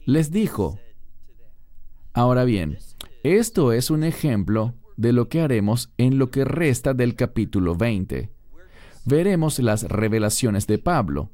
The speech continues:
lo que él les dice a estos líderes de la congregación en Éfeso, sobre sí mismo y sobre lo que va a suceder. Es muy profético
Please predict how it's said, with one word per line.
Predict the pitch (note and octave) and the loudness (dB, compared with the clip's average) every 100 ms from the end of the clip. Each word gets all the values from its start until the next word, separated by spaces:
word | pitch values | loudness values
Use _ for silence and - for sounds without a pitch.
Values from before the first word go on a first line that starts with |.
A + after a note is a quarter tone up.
| - - | -14 0
lo | A#2 A2+ | 2 2
que | - - - | 0 -4 0
él | G#3 C4 A3+ | 2 2 2
les | C#3+ G#2 | 2 2
dice | A2 A2 G2 A2+ - | 2 2 2 -2 -2
a | - G2+ | -2 0
estos | G#2+ A2 A2+ G#2 | 0 0 -2 0
líderes | G#2 G2+ D3+ A#3 B2+ G#2 C3 | 2 2 4 2 2 2 0
de | - G#2 A2+ | 0 0 2
la | A2 - | 0 0
congregación | C#3+ D3 D#3 E3 F3+ - B2+ F#2+ G2 A#2+ - - - - | -2 0 0 0 0 0 0 0 0 -2 -8 -20 -20 -4
en | G#2 A2+ - | 0 2 0
Éfeso, | - A3 - A2+ - D#2+ - - - - | 0 0 0 0 0 -4 -6 -16 -20 -12
sobre | - F2 E2 D#2+ | -4 -2 0 0
sí | A#2 D#3 | 0 2
mismo | G3 B2+ C3 D#3+ F#3+ - - - - - | 2 0 0 -2 -2 -8 -20 -20 -10 -2
y | F3+ | 0
sobre | - G3+ F#3+ F#3+ | 2 2 2 2
lo | F#3 | 0
que | - D#3+ | 2 0
va | E3 A#3 | 2 2
a | C3+ | 2
suceder. | B2 A2 G#2+ E2+ C#2 - - - - - - | 0 0 0 0 -2 -6 -10 -14 -12 -8 0
Es | A#2+ A#2+ | 2 2
muy | G#2+ G#2 | 2 0
profético | F2 A#2 B2 F#3+ - - D2 | 0 0 0 -2 -2 -6 -8